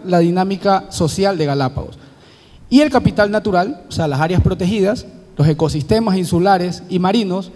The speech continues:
tienen impulsores directos de cambio. Hay factores que influyen directamente en su conservación, y aquí han hablado hoy ya de varios de ellos. Pérdida del potencial evolutivo, invasiones biológicas, sobreexplotación,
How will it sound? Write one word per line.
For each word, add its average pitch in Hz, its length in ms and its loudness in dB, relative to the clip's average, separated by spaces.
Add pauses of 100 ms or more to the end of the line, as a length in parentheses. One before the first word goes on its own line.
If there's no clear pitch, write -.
(400)
tienen 240 260 0
impulsores 208 540 2
directos 190 420 2
de 147 120 -2
cambio. 92 280 -8 (600)
Hay 208 180 4
factores 208 760 2 (360)
que 175 100 2
influyen 202 520 2
directamente 220 1160 -2
en 202 220 0
su 247 460 -2
conservación, 160 720 0 (520)
y 185 140 -2
aquí 180 140 0
han 220 80 -2
hablado 208 420 4
hoy 202 160 4
ya 208 320 0 (100)
de 175 120 2
varios 196 320 4
de 190 80 4
ellos. 117 320 -4 (560)
Pérdida 226 480 4
del 202 220 2
potencial 185 440 0
evolutivo, 202 760 2
invasiones 185 560 0
biológicas, 175 720 0
sobreexplotación, 180 1000 -2